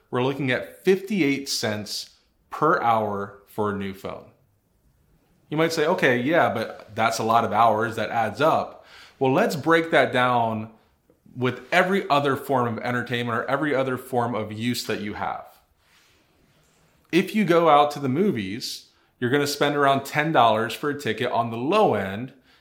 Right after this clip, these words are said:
and then assuming that you don't buy anything else, you don't buy any popcorn, anything else, you're looking, and it's a two-hour movie, you're looking at five dollars per hour.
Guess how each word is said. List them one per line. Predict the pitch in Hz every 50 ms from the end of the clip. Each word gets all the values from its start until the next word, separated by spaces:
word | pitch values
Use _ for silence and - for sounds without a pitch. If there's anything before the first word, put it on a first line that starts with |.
| _ _
and | - 131 127
then | 127 123
assuming | 131 135 127 - - 190 196 214 220 208
that | 190 180 143 139
you | 147 151
don't | 165 156 147 139
buy | 143 131 123 - - - -
anything | 151 170 190 208 226 240 214 220 - 226 220 214 -
else, | - 160 131 - - - - -
you | 117
don't | 117 107
buy | 117 110 107
any | 107 104
popcorn, | - - 175 170 165 165 - - 165 156 151 147 143 147 147 147 - - - _ _ _
anything | 127 143 160 160 175 160
else, | 127 110 107 107 110 110 107 - - - - - _ _ _ _
you're | _ 110 117 131 143
looking, | 139 135 135 131 139 127 123
and | 113 113
it's | 110 -
a | 107 -
two-hour | - 175 185 175 160 147 143 160
movie, | 190 185 143 113 107 104 - -
you're | 131 135
looking | 143 156 156 160 151
at | 143 - - -
five | - 123 120 123 123 113
dollars | 113 107 104 104 101 98 -
per | - - 104 87
hour. | 92 95 92 - - - -